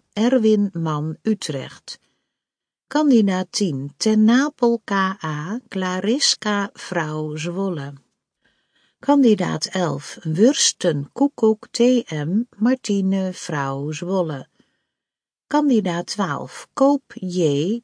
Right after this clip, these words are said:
Judith Vrouw Enschede. Kandidaat dertien, Van der Woerd G,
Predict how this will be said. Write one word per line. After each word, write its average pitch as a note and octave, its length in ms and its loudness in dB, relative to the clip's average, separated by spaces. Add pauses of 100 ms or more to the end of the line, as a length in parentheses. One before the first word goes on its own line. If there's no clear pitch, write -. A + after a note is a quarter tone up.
Judith A#3+ 560 2
Vrouw D#3 600 -6
Enschede. - 840 -2 (1000)
Kandidaat F#3+ 680 2
dertien, F#3+ 520 -2
Van G#3 260 0
der G3 280 0
Woerd C4 380 2
G, - 220 -14